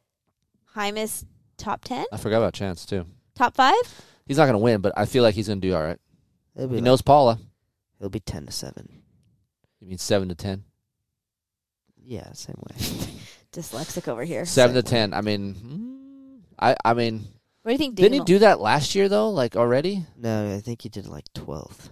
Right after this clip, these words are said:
Speaker 2: I feel like he's
Speaker 3: Deegan,
Speaker 2: gonna be
Speaker 3: Deegan,
Speaker 2: better. I
Speaker 3: Deegan
Speaker 2: feel like
Speaker 3: got
Speaker 2: he's gonna be five to seven.
Speaker 3: Deegan got tenth.
Speaker 2: Five to seven for Chance. There's a lot of good dudes in two fifties, man.
Speaker 3: There's, like,
Speaker 1: Okay, here's my next
Speaker 2: Who
Speaker 1: question.
Speaker 2: beats who, Deegan or Chance?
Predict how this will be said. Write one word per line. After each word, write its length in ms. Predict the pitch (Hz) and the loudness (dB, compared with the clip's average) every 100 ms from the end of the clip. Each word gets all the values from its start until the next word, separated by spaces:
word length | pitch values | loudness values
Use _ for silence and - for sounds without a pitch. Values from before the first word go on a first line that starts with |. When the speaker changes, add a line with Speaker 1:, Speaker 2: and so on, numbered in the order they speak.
| _ _ _ _ _ _ - | _ _ _ _ _ _ -12
Speaker 2:
I 80 | 151 | -2
feel 140 | 233 | 0
like 100 | 208 | 2
he's 140 | 143 | 4
Speaker 3:
Deegan, 40 | 147 | 4
Speaker 2:
gonna 100 | 143 | 2
be 100 | 120 | 2
Speaker 3:
Deegan, 60 | |
Speaker 2:
better. 360 | 131 - 90 92 | 4 4 2 -2
I 120 | - | -8
Speaker 3:
Deegan 120 | 113 135 | -6 -2
Speaker 2:
feel 20 | |
like 100 | 185 | -2
Speaker 3:
got 40 | 156 | -2
Speaker 2:
he's 140 | 135 | -2
gonna 120 | 127 | -4
be 100 | 110 | -4
five 400 | 101 - 101 101 | -4 2 4 4
to 80 | 90 | -2
seven. 500 | - 82 62 - - - | -6 -6 -6 -10 -14 -8
Speaker 3:
Deegan 200 | 139 123 | -6 -6
got 180 | 60 | -10
tenth. 320 | - 71 - - - _ _ _ _ _ | -12 -14 -14 -18 -20 _ _ _ _ _
Speaker 2:
Five 260 | 139 156 | 2 4
to 80 | 160 | 4
seven 340 | - 139 123 113 | 4 6 6 2
for 100 | 104 | -6
Chance. 580 | - 82 - - - - _ _ _ _ | -4 -6 -6 -14 -16 -16 _ _ _ _
There's 140 | 165 185 | -4 0
a 60 | |
lot 260 | 95 90 92 | 2 2 2
of 60 | |
good 140 | 85 76 | -2 -6
dudes 240 | 87 85 | -4 -4
in 80 | 73 | -6
two 120 | 76 | -14
fifties, 320 | 76 82 78 69 | -10 -10 -10 -14
man. 220 | 69 69 | -16 -18
Speaker 3:
There's, 160 | - 151 | -14 -10
like, 120 | 220 - | -10 -2
Speaker 1:
Okay, 240 | 294 359 311 | 0 2 2
here's 220 | 370 359 | 2 0
my 120 | 349 | -2
next 180 | 302 311 | -2 8
Speaker 2:
Who 120 | 185 | 10
Speaker 1:
question. 160 | 175 175 | 10 8
Speaker 2:
beats 160 | - | 6
who, 140 | 165 139 | 4 4
Deegan 400 | 107 139 151 165 | 4 4 6 4
or 100 | 135 | 2
Chance? 580 | - 131 101 - - | 0 -2 -2 -4 -12